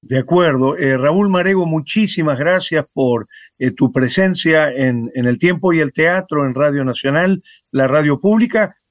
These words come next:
Recordamos entonces esta noche y mari-, y mañana el primer programa del Ballet Folclórico Nacional en el Cervantes y el próximo sábado y domingo, diez y once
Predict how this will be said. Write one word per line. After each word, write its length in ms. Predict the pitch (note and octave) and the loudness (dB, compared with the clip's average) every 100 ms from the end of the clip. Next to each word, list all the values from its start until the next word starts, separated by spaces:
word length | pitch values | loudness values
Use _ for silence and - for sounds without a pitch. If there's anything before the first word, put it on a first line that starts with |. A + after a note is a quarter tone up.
| - | -6
Recordamos 600 | D3+ D#3 D#3 G3+ F#3 E3 | -4 0 2 2 0 -4
entonces 580 | D3 G3 G3 F#3 C3+ - | -4 -2 -2 -2 -4 -2
esta 300 | F3+ E3 D#3+ | -6 -2 -2
noche 400 | C#3+ A#2+ B2 A#2+ | -2 -4 -6 -6
y 100 | D3+ | 0
mari-, 340 | B2+ B2 B2 D#3+ | 2 4 2 2
y 100 | C3 | 2
mañana 680 | B2+ C3 F3 F#3 F#3+ F3 F3+ _ _ | 2 4 2 2 0 -2 -2 _ _
el 160 | C3+ A#2+ | -6 -2
primer 440 | C3 E3 G3 D3 | 0 2 0 0
programa 680 | D3 C#3+ D3 D3+ D#3 D#3 - _ - | -2 0 2 0 0 -2 -4 _ -6
del 180 | C3+ B2+ | -2 0
Ballet 300 | C#3+ F3 F3 | 0 0 -2
Folclórico 500 | C#3 C#3 D#3 C#3+ C3+ | -4 -2 -2 0 -2
Nacional 360 | B2+ D3 C#3+ | -2 -2 0
en 100 | B2+ | 0
el 120 | B2+ | -2
Cervantes 680 | B2 E3+ F#3+ A3+ G#3+ G3+ - - - - | -2 0 0 0 0 -2 -2 -10 -14 0
y 340 | C#3 D3 D#3 | 2 2 2
el 140 | C#3 | -2
próximo 500 | - G#3+ G#3+ - F3+ | 0 0 0 -2 0
sábado 380 | D3 G3 F#3+ F#3 | 0 2 2 2
y 80 | E3 | 0
domingo, 500 | D3 F3+ F#3+ C#3 A#2+ | -2 0 0 0 0
diez 420 | D3 F3+ C3 - | 0 0 -2 -6
y 160 | - C3+ | -2 2
once 560 | E3+ E3+ C#3 D3 C3+ | 2 0 -4 -4 -4